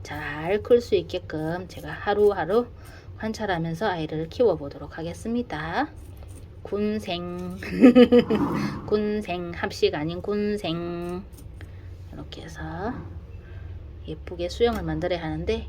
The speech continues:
이 아이는 나중에 이쪽으로 다 꺾어야지 될 것 같아요. 이렇게 지금 저쪽으로 아이가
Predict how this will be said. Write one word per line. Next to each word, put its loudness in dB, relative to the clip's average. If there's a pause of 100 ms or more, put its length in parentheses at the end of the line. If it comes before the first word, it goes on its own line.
이 -4
아이는 -6
나중에 -8 (480)
이쪽으로 0
다 2
꺾어야지 -6
될 -14
것 -14
같아요. -14 (380)
이렇게 -12 (380)
지금 -8
저쪽으로 -4
아이가 -4